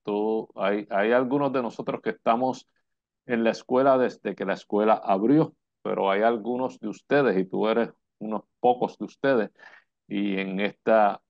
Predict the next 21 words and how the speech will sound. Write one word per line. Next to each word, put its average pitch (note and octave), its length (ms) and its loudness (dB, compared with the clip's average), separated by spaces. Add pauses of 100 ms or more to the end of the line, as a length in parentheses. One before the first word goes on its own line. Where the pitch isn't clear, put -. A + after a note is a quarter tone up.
y G2 220 -6
en, F2+ 360 -8 (340)
y G2 120 -8
en F#2 140 -4
este G#2 220 -4
momento A2+ 840 -2
en G2+ 140 -8
la G2+ 80 -2
escuela A2+ 260 0
yo G#2+ 140 2
diría G#2+ 200 4
que G2+ 80 -4
solamente G#2+ 520 -4
quedan G2+ 440 -2
dos B2 300 0
personas A#2 600 -4 (360)
que B2 120 -2
están A#2 380 0
en B2 80 -2
la B2 60 2
escuela B2 640 2